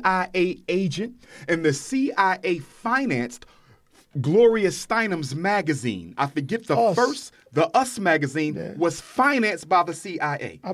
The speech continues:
Speaker 2: I believe it was Us. I'm,
Speaker 1: It
Speaker 2: I'm
Speaker 1: might have
Speaker 2: not
Speaker 1: been Us.
Speaker 2: Yeah.
Speaker 1: Regardless of
Speaker 2: Yeah,
Speaker 1: the name,
Speaker 2: but I know what you're
Speaker 1: her
Speaker 2: talking about.
Speaker 1: publication was financed by the C I A. This is documented,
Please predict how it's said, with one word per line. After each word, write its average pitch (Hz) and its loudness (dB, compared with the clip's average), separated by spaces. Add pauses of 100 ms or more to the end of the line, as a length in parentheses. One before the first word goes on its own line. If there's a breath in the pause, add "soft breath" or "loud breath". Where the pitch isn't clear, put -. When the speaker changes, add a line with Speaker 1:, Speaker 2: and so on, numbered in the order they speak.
Speaker 2:
I 220 -4
believe 254 2
it 240 -4
was 180 -2
Us. 147 -8
I'm, 175 -4
Speaker 1:
It 165 0
Speaker 2:
I'm 180 0
Speaker 1:
might 220 6
have 202 4
Speaker 2:
not - 0
Speaker 1:
been 156 4
Us. 117 -2
Speaker 2:
Yeah. 170 2
Speaker 1:
Regardless 202 4
of 247 8
Speaker 2:
Yeah, 254 8
Speaker 1:
the 233 6
name, 254 6
Speaker 2:
but 240 4
I 254 2
know 269 2
what 269 0
you're 226 6
Speaker 1:
her 320 6
Speaker 2:
talking 311 6
about. 240 6
Speaker 1:
publication 170 0
was 147 2
financed 214 0
by 160 0
the 135 -4
C 247 -6
I 196 2
A. 131 4
This 156 -6
is 113 -6
documented, 190 -2